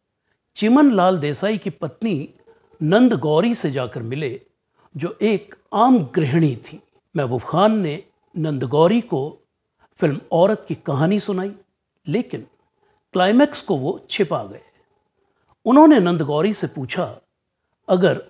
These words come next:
राधा की जगह आप होती तो क्या करती?" नंद गौरी का सीधा जवाब था, "मैं ऐसी औलाद को गोली मार देती।" नंद गौरी के इस जवाब ने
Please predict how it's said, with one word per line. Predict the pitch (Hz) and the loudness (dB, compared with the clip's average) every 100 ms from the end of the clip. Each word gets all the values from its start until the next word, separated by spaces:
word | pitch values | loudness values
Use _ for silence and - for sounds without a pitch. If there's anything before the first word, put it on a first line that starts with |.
| - | -6
राधा | 160 165 175 269 | 0 2 4 2
की | - | 2
जगह | 147 135 180 - - | -4 -2 -2 -4 0
आप | 180 214 - | 2 2 -2
होती | 143 - - _ _ - | -8 -8 -10 _ _ -10
तो | |
क्या | 165 - 180 | -10 -6 -6
करती?" | 117 120 113 - _ _ _ _ _ _ _ _ _ _ _ _ | -6 -16 -18 -20 _ _ _ _ _ _ _ _ _ _ _ _
नंद | 165 233 214 | 0 2 2
गौरी | 156 185 220 | 2 2 0
का | 185 | -4
सीधा | 143 - - 233 247 233 | -8 -10 -4 -2 0 0
जवाब | 156 123 117 | -2 -6 -12
था, | - - - _ _ _ _ _ _ - | -18 -20 -20 _ _ _ _ _ _ -6
"मैं | 143 220 262 - | 2 4 4 0
ऐसी | 160 160 196 | -2 -2 -8
औलाद | - 151 160 190 160 | -8 -4 -2 -2 -4
को | - 190 - - | -8 -8 -10 -14
गोली | 135 185 226 202 | 2 4 6 4
मार | 139 113 | 0 -6
देती।" | 104 113 - - _ _ _ - | -12 -16 -18 -20 _ _ _ -2
नंद | 170 277 | 4 6
गौरी | 294 214 254 | 6 6 6
के | 294 214 | 6 2
इस | 131 | 0
जवाब | 131 143 156 196 | -2 0 0 0
ने | 170 113 | -4 -8